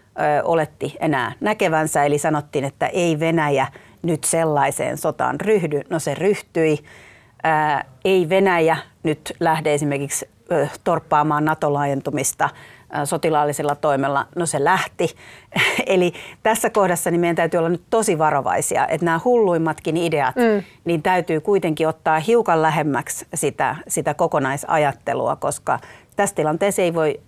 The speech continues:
Speaker 1: täysin varmasti sanoa, että ei koskaan.
Speaker 2: Mm. No, ö, kun olet Venäjä-asiantuntija, niin sanois vielä se, että, ö, siis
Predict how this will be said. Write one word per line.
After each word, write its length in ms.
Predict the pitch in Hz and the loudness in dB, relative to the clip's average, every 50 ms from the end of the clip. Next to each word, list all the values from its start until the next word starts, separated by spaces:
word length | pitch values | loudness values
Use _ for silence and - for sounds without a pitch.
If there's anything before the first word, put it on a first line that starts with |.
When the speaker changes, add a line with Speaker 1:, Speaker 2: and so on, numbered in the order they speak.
| _ _ _ _ _ _ - | _ _ _ _ _ _ -2
Speaker 1:
täysin 300 | 202 185 170 165 151 151 | 0 0 0 0 -2 0
varmasti 400 | 156 143 139 135 - - - 139 | 0 0 0 -2 -6 -6 -8 -8
sanoa, 360 | - - 123 127 131 120 110 | -4 -4 -2 -2 -2 -4 -6
että 200 | - - - 120 | -6 -6 -4 -4
ei 120 | 120 120 | -4 -2
koskaan. 460 | - - - - - - - - - - - - _ - | -4 -4 -6 -6 -8 -12 -14 -16 -16 -18 -20 -20 _ -2
Speaker 2:
Mm. 280 | 277 277 254 220 208 - - - - - - - - - | 2 2 2 2 2 -2 -6 -12 -12 -14 -16 -18 -6 -2
No, 120 | 254 269 277 269 262 | 2 4 4 4 4
ö, 60 | 247 - - 277 254 247 247 233 - - 254 - - | 2 2 2 2 4 4 4 4 2 -2 -10 -10 -2
kun 160 | - 277 277 | 0 2 4
olet 220 | 285 302 285 277 | 4 4 2 2
Venäjä-asiantuntija, 840 | 294 277 269 254 240 220 220 190 226 214 208 208 220 208 196 - 214 214 | 2 2 2 4 2 2 2 2 0 0 2 2 0 0 2 2 2 2
niin 100 | 220 214 | 2 0
sanois 320 | - 269 262 240 - - | 0 0 0 0 0 2
vielä 220 | 233 214 208 202 | 2 2 2 2
se, 160 | 196 - 220 202 | 2 2 2 0
että, 340 | 196 202 - 214 202 - - 110 - - - 214 | 0 0 -2 0 0 0 -2 -4 -4 -4 -6 -8
ö, 60 | 202 | -6
siis 240 | - 247 233 - | -8 -8 -6 -6